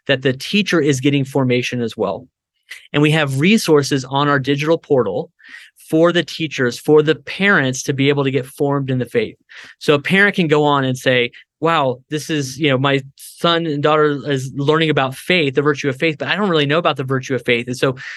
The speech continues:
we'll have a video or audio resource for you on that platform, uh, the portal, so that you can listen or you can read, depending on how it's delivered, to a subject on faith that's a-, age appropriate for you as a parent.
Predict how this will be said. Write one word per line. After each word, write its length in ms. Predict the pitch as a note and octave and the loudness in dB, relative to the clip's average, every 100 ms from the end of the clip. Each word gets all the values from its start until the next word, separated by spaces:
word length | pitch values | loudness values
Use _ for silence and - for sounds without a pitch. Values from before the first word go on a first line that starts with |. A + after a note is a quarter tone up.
| - | -4
we'll 100 | - | 0
have 160 | D3 D#3+ | 2 2
a 60 | C3+ | 2
video 400 | D3+ D#3 D#3+ D#3 | 2 4 4 6
or 220 | C#3 C3+ | 4 2
audio 340 | C#3+ D#3 D3 | 2 2 2
resource 600 | C3 B2+ B2 B2 A2+ A#2 | 2 -2 -4 -4 -4 -4
for 160 | - B2 | -4 -4
you 340 | A2+ A2 A#2 - | -2 -4 -6 -4
on 220 | C#3 C#3 | -2 0
that 240 | C#3 B2+ - | -2 -4 -10
platform, 800 | - D3+ - - C3+ A#2 A#2+ C#3+ - - - - - | -2 -2 -4 -8 -4 -2 -4 -8 -12 -18 -18 -20 -8
uh, 160 | - B2 | -2 0
the 120 | B2+ | 0
portal, 480 | - D#3+ D#3+ C3 B2+ - - | 2 4 6 4 0 -8 -12
so 160 | - | 0
that 140 | D3 C#3 | 0 2
you 120 | F3 | 0
can 200 | F3+ D3+ | 2 2
listen 360 | D#3+ C3+ B2+ | 2 0 -4
or 80 | A#2+ | -2
you 140 | C3 C#3+ | -4 -2
can 180 | D#3 | -2
read, 360 | C#3+ D#3+ D3 B2+ | -2 -2 -2 0
depending 320 | C3 C#3 C#3 | -2 0 0
on 100 | C3 | 0
how 160 | C3+ C3 | 0 0
it's 160 | C3 | -2
delivered, 560 | - C3 C3+ C3 B2+ A#2 - - _ | -4 0 0 2 0 0 -10 -20 _
to 440 | - E3 D#3 D3 D3 | -4 2 2 2 -2
a 100 | D3 | -6
subject 340 | C3+ D3 C#3 C#3 | -2 -2 0 -2
on 140 | C3 | -2
faith 240 | C3+ C#3 C#3 | 0 -2 0
that's 200 | C3 - | -4 -6
a-, 120 | D3+ C#3 | -6 -2
age 180 | D#3+ D#3 | 0 2
appropriate 360 | E3 F3+ F3 D#3 | 2 2 2 2
for 100 | F3+ | 2
you 180 | G#3 C#3 | 2 2
as 120 | C3 | 0
a 60 | |
parent. 400 | C3+ - F3 A#2+ | -6 -6 -6 -6